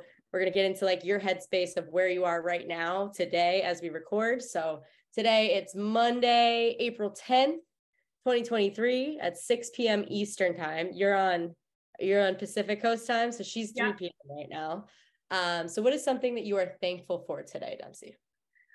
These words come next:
Speaker 2: Oh, something I'm thankful for. So I just got back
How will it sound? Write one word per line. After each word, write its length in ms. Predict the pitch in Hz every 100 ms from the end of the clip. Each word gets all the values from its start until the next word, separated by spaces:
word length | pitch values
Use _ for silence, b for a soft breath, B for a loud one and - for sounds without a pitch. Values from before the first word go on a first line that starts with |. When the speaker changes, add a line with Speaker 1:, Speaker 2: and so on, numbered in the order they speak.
| b 294
Speaker 2:
Oh, 460 | 320 262 214 196 -
something 340 | - - 320 330
I'm 300 | 320 277 -
thankful 440 | 220 269 240 233
for. 260 | 214 190 214
So 180 | - 247
I 360 | 233 220 220
just 260 | 226 226 226
got 240 | 302 302 262
back 360 | 226 240 330